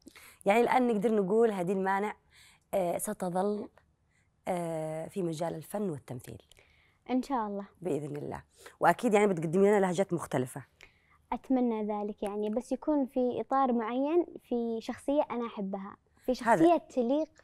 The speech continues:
Speaker 2: في هديل وروح هديل، مش شخصية ممكن إنه ما أقدرش أقدم فيها حاجة غير إن أنا أقرأ نص فقط.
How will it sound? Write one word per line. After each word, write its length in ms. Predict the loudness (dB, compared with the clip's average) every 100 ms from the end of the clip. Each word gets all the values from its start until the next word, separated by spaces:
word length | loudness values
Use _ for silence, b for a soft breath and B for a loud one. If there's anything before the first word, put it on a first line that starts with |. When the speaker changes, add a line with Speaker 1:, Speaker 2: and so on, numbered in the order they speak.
| 0
Speaker 2:
في 260 | 0 2 0
هديل 420 | 0 0 0 -4 _
وروح 340 | 0 2 2 -2
هديل، 280 | -2 -2 -2 b b b -6
مش 280 | 4 6 4
شخصية 580 | 2 -4 0 2 4 6 6 4
ممكن 400 | 2 2 2 2
إنه 200 | 2 4
ما 100 | 4
أقدرش 240 | 6 4 4
أقدم 320 | 4 4 2
فيها 220 | 2 0
حاجة 340 | 0 0 2 0
غير 240 | 2 2
إن 100 | 2
أنا 120 | -2
أقرأ 380 | -4 -4 -4 -2
نص 160 | -6 -8
فقط. 240 | -16 -16